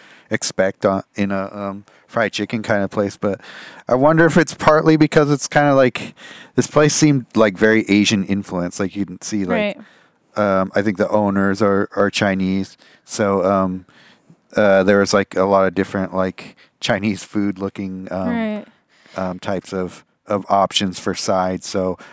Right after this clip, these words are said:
Speaker 1: I wonder if that's what's going on there.
Speaker 2: Mm, it reminded me a little of Chicken Nature, where it, like, doesn't seem like an Asian restaurant on the
Speaker 1: Right.
Speaker 2: outset, but then the actual ingredients, once you look at them, like, "Oh, this is Thai," you know?
Speaker 1: Yeah, exactly.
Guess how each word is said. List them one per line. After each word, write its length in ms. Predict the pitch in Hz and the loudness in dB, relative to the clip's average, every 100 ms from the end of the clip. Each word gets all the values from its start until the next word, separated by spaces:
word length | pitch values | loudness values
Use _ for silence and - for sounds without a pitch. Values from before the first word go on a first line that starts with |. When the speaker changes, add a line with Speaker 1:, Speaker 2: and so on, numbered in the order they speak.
| - | -6
Speaker 1:
I 60 | 110 | -2
wonder 260 | 107 101 95 | -2 -2 -2
if 100 | - | 0
that's 340 | 101 - - - | -2 -2 -10 -4
what's 240 | 113 - | -2 0
going 260 | - 113 107 | 0 0 2
on 220 | 113 120 | 2 2
there. 240 | 135 143 - _ _ | 2 0 -4 _ _
Speaker 2:
Mm, 360 | 262 254 233 185 | -4 -4 -4 -6
it 60 | 233 | -4
reminded 600 | 247 320 453 440 415 339 | -4 -2 -2 -2 -4 -4
me 100 | 339 | -2
a 80 | 285 | 0
little 240 | 254 254 | 0 0
of 100 | 220 | -2
Chicken 440 | - 262 - 214 | -4 -4 -4 -6
Nature, 400 | 190 196 - 180 | -6 -6 -4 -4
where 140 | 185 175 | -2 -2
it, 60 | - | -4
like, 140 | 190 | -6
doesn't 300 | 202 214 208 | -6 -6 -8
seem 320 | - - 214 | -10 -8 -6
like 200 | 220 220 | -4 -4
an 60 | 214 | -4
Asian 300 | 202 214 208 | -6 -6 -6
restaurant 380 | 208 208 226 208 | -6 -6 -6 -4
on 100 | 208 | -2
the 120 | 196 | 0
Speaker 1:
Right. 500 | 214 214 220 214 214 | 4 6 6 6 4
Speaker 2:
outset, 320 | 240 233 - | 4 4 2
but 160 | 208 196 | -2 0
then 380 | 208 196 190 196 - - - - | 0 0 -2 -6 -10 -20 -20 -4
the 140 | 220 | 0
actual 300 | 185 202 214 | 0 0 -2
ingredients, 560 | 196 190 180 180 190 - | -2 -2 -4 -2 -6 -8
once 160 | 196 185 | -10 -8
you 60 | |
look 80 | 190 | -8
at 60 | 190 | -8
them, 80 | 190 | -8
like, 180 | 185 196 | -10 -8
"Oh, 260 | - 302 196 | -6 -6 -4
this 160 | 208 - | -8 -10
is 100 | 202 - | -14 -12
Thai," 340 | - 196 175 | -6 -6 -6
you 180 | 208 208 | -6 -4
know? 260 | 196 202 202 | -4 -4 -6
Speaker 1:
Yeah, 460 | 127 117 98 92 98 | -4 -2 0 0 -2
exactly. 640 | 104 90 90 87 - 101 | -6 -4 -4 -4 -6 -14